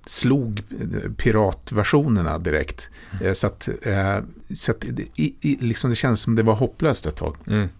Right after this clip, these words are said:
Speaker 2: Och sen kom räddningen. Eller
Speaker 1: Ja.
Speaker 2: räddningen och räddningen, men, eh, i
Speaker 1: Ja,
Speaker 2: princip.
Speaker 1: ja, ja, e-, exakt. Det kan man säga. Ha-, och, och liksom, hade vi inte varit så djupt nere då så är det inte säkert att, att, eh, man hade gått med på att, att låta Spotify,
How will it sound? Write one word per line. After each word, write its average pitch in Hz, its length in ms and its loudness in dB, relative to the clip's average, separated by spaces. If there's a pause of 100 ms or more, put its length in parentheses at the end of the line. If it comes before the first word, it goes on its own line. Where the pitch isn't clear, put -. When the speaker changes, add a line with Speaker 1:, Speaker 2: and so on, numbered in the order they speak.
(260)
Speaker 2:
Och 110 100 -4
sen 120 140 2
kom 113 220 4
räddningen. 98 500 2 (320)
Eller 113 300 2
Speaker 1:
Ja. 143 140 6
Speaker 2:
räddningen 113 380 6
och 110 60 4
räddningen, 110 420 6
men, 113 480 2
eh, - 80 -4
i - 40 4
Speaker 1:
Ja, 127 180 8
Speaker 2:
princip. 131 400 6
Speaker 1:
ja, 135 240 2
ja, 127 80 2
e-, 117 140 2
exakt. - 520 -2
Det 135 80 6
kan 139 140 -2
man 113 80 2
säga. 95 260 2
Ha-, 127 240 2
och, 117 420 4
och 120 360 4
liksom, 117 320 2
hade 110 220 2
vi 113 80 2
inte 107 180 0
varit 120 220 6
så 113 180 6
djupt 95 340 2
nere 98 300 4
då 92 160 2
så 117 160 0
är 110 60 6
det 107 80 4
inte 101 160 0
säkert - 220 0
att, - 220 -4 (440)
att, - 360 -6 (160)
eh, 107 360 -4 (240)
man 101 300 0
hade 101 140 2
gått 101 140 0
med 143 220 4
på 92 200 4
att, 95 480 0
att - 160 -6 (400)
låta 95 220 0
Spotify, - 640 0